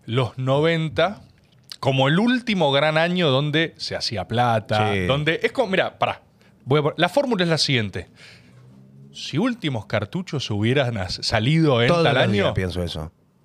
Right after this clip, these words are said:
Speaker 1: vos estarías nadando en millones de dólares, ¿no?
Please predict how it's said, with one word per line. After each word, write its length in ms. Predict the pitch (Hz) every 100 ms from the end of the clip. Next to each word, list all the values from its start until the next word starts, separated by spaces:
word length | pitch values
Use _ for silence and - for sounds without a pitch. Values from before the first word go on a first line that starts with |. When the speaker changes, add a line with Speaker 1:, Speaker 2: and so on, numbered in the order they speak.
| _
Speaker 1:
vos 500 | 127 123 202 214 - - -
estarías 580 | 127 - 143 175 190 -
nadando 500 | 151 151 202 196 190
en 140 | 151
millones 720 | 143 - - 185 185 180 - -
de 120 | 135
dólares, 480 | 131 104 87 87 -
¿no? 200 | 131 226